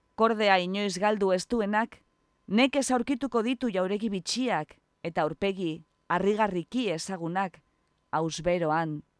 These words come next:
distiraka. Nekez ikusiko ditu airean hegan gehienek ezin sumatu dituzten ikuskari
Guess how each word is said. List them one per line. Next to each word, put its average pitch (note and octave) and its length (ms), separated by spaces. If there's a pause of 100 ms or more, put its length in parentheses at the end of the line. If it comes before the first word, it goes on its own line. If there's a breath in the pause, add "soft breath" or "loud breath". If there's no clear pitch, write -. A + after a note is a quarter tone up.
distiraka. D#3 720 (1600)
Nekez A3 400
ikusiko B3 480
ditu A#3+ 340
airean A3+ 540 (180)
hegan A3 460 (500)
gehienek A#3+ 560
ezin B3+ 300
sumatu B3+ 480
dituzten G#3+ 580
ikuskari E3+ 640